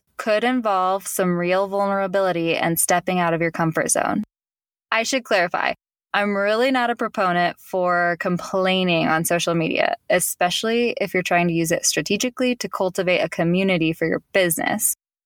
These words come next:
But don't spew out B S or avoid the glaring tough topics in your captions if it's necessary.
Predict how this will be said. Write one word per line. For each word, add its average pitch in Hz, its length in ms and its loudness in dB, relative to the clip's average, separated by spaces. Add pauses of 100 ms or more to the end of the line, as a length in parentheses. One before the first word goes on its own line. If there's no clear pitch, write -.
(120)
But 233 200 -4
don't 269 300 0
spew 302 360 0
out 214 320 0
B 208 160 -2
S 185 520 0
or 190 280 2
avoid 185 540 0
the 196 80 -2
glaring 185 540 2
tough 175 280 -2
topics 202 720 -2
in 190 160 0
your 180 140 2
captions 160 680 0
if 170 140 0
it's 156 180 -2
necessary. - 800 0